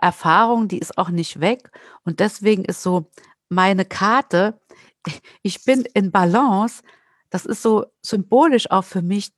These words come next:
weil ich tatsächlich gut mit mir achtsam sein muss, dass ich eben nicht nur in diesem Kampf stecken bleibe, sondern immer wieder den Perspektivenwechsel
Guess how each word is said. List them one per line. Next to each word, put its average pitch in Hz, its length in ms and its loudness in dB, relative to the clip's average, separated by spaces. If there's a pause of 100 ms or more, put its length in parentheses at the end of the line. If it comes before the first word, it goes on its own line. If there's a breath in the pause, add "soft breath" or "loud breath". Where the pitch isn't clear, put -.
weil 185 160 2
ich 185 120 0
tatsächlich 214 640 0
gut 226 260 -4 (140)
mit 190 180 -4
mir 190 280 0 (200)
achtsam - 440 -2
sein 170 260 2
muss, 170 180 -2
dass 160 180 -6
ich 165 180 -10 (480 soft breath)
eben 180 300 2
nicht 220 360 0
nur 185 160 2
in 180 80 0
diesem 156 300 -6 (600)
Kampf 190 500 0
stecken 240 440 -2
bleibe, 233 680 0 (640 loud breath)
sondern 185 340 2
immer 254 400 4
wieder 233 320 4
den 185 240 0
Perspektivenwechsel 208 1600 0